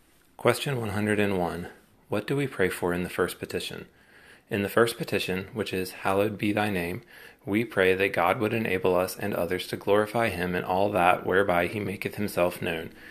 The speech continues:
and that he would dispose all things to his own glory. Question one hundred and two. What do we pray for in the second petition? In the second petition,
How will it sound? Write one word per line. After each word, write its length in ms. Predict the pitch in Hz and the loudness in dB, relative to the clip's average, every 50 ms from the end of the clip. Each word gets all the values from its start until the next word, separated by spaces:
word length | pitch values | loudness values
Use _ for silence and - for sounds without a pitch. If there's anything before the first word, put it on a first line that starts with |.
| - - - - - - | -18 -18 -18 -20 -12 -2
and 300 | - 110 104 110 110 104 | 2 4 4 4 4 4
that 160 | 98 98 - | 2 2 2
he 160 | - 101 107 | 0 -2 -2
would 180 | 107 107 110 104 | 0 0 0 0
dispose 460 | 104 107 - - 92 87 87 87 85 | -2 -4 -2 0 0 0 0 0 -4
all 260 | - - 90 95 101 | -4 -2 0 2 0
things 400 | - - - 85 82 82 85 - | 0 -2 -4 -6 -6 -6 -8 -8
to 140 | - - 90 | -6 -6 -6
his 160 | 82 82 85 | -6 -6 -6
own 240 | - 90 98 110 113 | -6 -4 -4 -4 -2
glory. 400 | - - 87 82 80 - - - - - - - - - - - _ _ - - - - - - - - - - - - | 0 0 2 2 0 -2 -6 -8 -12 -16 -20 -20 -20 -20 -20 -20 _ _ -20 -20 -20 -20 -20 -20 -20 -20 -20 -20 -20 -8
Question 380 | - - 135 127 - - 135 | -2 -2 0 0 0 0 0
one 100 | 120 117 | 2 2
hundred 260 | 107 110 113 113 107 104 | 2 2 2 2 2 2
and 140 | 104 101 | 2 0
two. 280 | 90 - 95 85 78 - - - - - - - - | 2 2 2 2 2 0 -6 -14 -20 -20 -20 -20 -12
What 240 | - 104 104 110 - | -4 -2 -2 0 0
do 80 | - 139 | 0 0
we 140 | 147 151 | 0 0
pray 200 | 135 - 104 101 | 0 2 2 2
for 200 | - - 107 98 | 2 2 2 2
in 80 | 95 98 | 2 2
the 80 | 101 92 | 0 0
second 320 | - 113 107 - 107 87 | 2 2 2 2 0 -8
petition? 480 | - 92 - 95 - - - - - - - _ _ - - - - - - - | -8 -8 -6 -6 -6 -6 -6 -8 -10 -12 -16 _ _ -20 -20 -20 -18 -20 -12 -6
In 100 | - 107 | -2 -2
the 80 | 107 110 | 0 0
second 320 | - - 123 127 - 165 | 4 4 4 4 2 0
petition, 460 | 147 143 131 - 95 85 92 90 90 | -6 -2 0 0 0 2 2 -2 -2